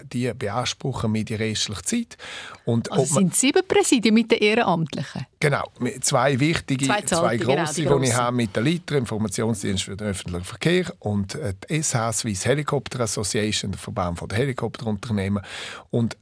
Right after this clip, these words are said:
Speaker 1: so bin ich natürlich, äh, zu hundert Prozent ausgelastet. Die Frage ist immer, was ist ein Berufspolitiker? Ich sage immer, wenn man in der Verband aktiv ist, in der Verband spüre ich die Mitglieder brutal. Also das heisst, man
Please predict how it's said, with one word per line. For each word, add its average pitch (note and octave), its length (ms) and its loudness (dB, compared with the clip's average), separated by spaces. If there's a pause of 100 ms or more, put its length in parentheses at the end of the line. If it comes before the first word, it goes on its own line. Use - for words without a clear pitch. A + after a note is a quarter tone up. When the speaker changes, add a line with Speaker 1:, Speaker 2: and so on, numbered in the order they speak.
(140)
Speaker 1:
so E3+ 380 2
bin D#3+ 300 0
ich F3 100 4
natürlich, C3+ 760 -2
äh, A#2 200 0
zu G#2 200 -2
hundert C3 320 -2
Prozent G2+ 420 -4
ausgelastet. - 640 -6
Die - 60 -20
Frage G#3 340 4
ist A#2+ 120 2
immer, F3+ 260 4
was A#2 160 2
ist F3 180 2
ein A#2 80 -2
Berufspolitiker? B2+ 960 -2
Ich C#3+ 140 -2
sage C3+ 180 0
immer, D3+ 200 2
wenn B2 140 0
man B2 100 2
in A#2 120 2
der G#2 80 -2
Verband C3 720 0
aktiv A#2+ 520 0
ist, - 340 0
in A#2 80 -6
der G2 100 -8
Verband A#2+ 500 2
spüre G2+ 320 -2
ich B2+ 140 2
die - 100 -4
Mitglieder G#2+ 540 0
brutal. D#2+ 640 -6
Also G2 260 -4
das A#2 140 0
heisst, A2 260 0
man A2+ 160 0